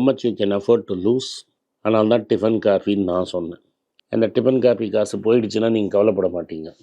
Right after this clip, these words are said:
அதனால ப்ராஃபிட்டும் கேப் ஆகும், லாஸு வந்து கேப் ஆகும். அதாவது டிசிப்ளின்டா நீங்க மாசம் மாசம் கரெக்டா இன்வெஸ்ட் பண்ணீங்கன்னா ஒரு நாளைக்கு பெரிய கோடீஸ்வரன் நிச்சயமா ஆயிடுவீங்க. நீ ஆகட்டும், உங்க பேர பசங்க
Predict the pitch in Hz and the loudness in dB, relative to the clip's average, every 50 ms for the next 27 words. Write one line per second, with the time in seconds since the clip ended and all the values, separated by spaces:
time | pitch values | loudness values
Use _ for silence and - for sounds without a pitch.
0 | _ _ _ _ _ _ - _ _ _ _ _ _ _ _ - - 143 151 156 | _ _ _ _ _ _ -20 _ _ _ _ _ _ _ _ 0 2 2 4 4
1 | 175 175 165 - _ 135 135 139 151 143 156 147 131 - 156 143 - - 131 127 | 4 2 2 -2 _ 0 2 2 2 0 -2 -4 0 0 0 0 2 2 2 2
2 | 127 - 127 113 113 127 143 143 98 107 107 117 131 127 - - 127 113 104 104 | 2 0 -2 -2 0 0 -2 -2 0 2 4 4 4 2 0 -2 0 0 0 -2
3 | 104 113 127 127 120 123 - 98 98 - - 85 82 - - - _ _ _ _ | -2 -4 -4 -6 -6 2 2 2 2 4 0 -4 -4 -4 -8 -18 _ _ _ _
4 | _ _ _ _ _ _ _ _ - - 123 131 135 139 147 123 110 104 113 110 | _ _ _ _ _ _ _ _ 2 4 4 4 6 4 2 0 -2 -6 -10 -6
5 | - 139 131 - 135 131 139 135 135 139 135 127 123 117 110 98 98 101 113 113 | -6 -6 -6 -4 0 2 2 4 4 2 2 0 -2 -4 -4 -4 -2 -2 -2 0
6 | 104 117 117 120 120 107 120 117 107 117 101 101 - _ 117 110 98 98 101 101 | 0 0 0 0 0 -2 -4 -2 0 0 0 0 -2 _ 0 0 2 2 0 -2
7 | 92 - - - 98 92 90 98 104 104 98 98 98 95 95 101 107 117 107 - | -2 -4 -4 -4 -4 -2 0 0 2 2 2 2 0 0 0 0 2 0 0 -2
8 | - 98 98 101 98 - - 104 98 98 92 - - - 101 107 110 107 95 - | -4 -2 -2 -2 -2 0 -2 -2 0 0 -4 -4 -6 -6 -4 -2 -2 -2 -4 -4
9 | - 110 104 107 101 87 78 80 85 82 73 73 78 - _ _ _ _ _ _ | -4 -2 0 0 0 -2 -2 -6 -8 -10 -12 -14 -18 -20 _ _ _ _ _ _
10 | _ _ _ _ _ 113 117 127 131 139 135 127 127 123 107 101 - 117 123 131 | _ _ _ _ _ -2 0 4 4 4 4 4 2 0 0 -2 -6 -4 -2 -2
11 | 123 117 - - - 110 117 113 101 - 101 - 104 107 | -2 -2 -4 -2 0 2 2 2 2 0 -4 -4 -4 -4